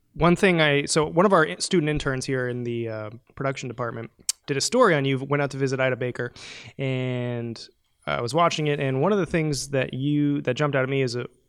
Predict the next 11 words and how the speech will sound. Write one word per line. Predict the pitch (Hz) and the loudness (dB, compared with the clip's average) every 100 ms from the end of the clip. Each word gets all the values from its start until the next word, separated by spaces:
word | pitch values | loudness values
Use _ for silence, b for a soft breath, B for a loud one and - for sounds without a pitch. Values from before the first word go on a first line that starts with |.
| _ _ _ _ _ | _ _ _ _ _
something | - 156 160 | -4 -2 0
that | 135 | 0
you | 127 | -2
said | - 131 120 | -2 -2 0
was, | 120 117 - - | -2 -2 -6 -8
I | 120 | -4
got | 135 - - | -4 -6 -8
quoted | - 139 127 | 0 2 2
it | 120 | 0
right | 120 120 | -2 -2
here. | 120 113 | -2 -4